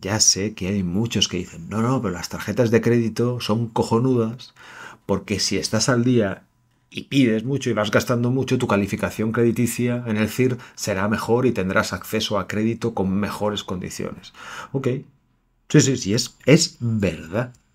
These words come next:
que esto es así, sin duda. Pero si estás viendo este vídeo,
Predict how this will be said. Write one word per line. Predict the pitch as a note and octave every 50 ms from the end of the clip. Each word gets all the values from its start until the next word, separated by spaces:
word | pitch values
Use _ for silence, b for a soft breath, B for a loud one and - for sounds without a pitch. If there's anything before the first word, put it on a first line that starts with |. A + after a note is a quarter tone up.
| _ _ -
que | - G2
esto | F#2 - -
es | F2 -
así, | F2+ F2+ - - - - - _ _ _
sin | - - - E2+ E2 D#2+
duda. | - A2+ A2+ A2 A2+ - _ B B B B B B B B B B B B B B B B B B B B B B _
Pero | - G#2 F2+ F2+
si | - - -
estás | F2 - - - G#2+ A#2+ A2+ A#2+
viendo | A#2+ B2+ B2+ A#2+ A#2 A2+
este | G#2+ G2+ - - G2+
vídeo, | F2+ - - - - - - -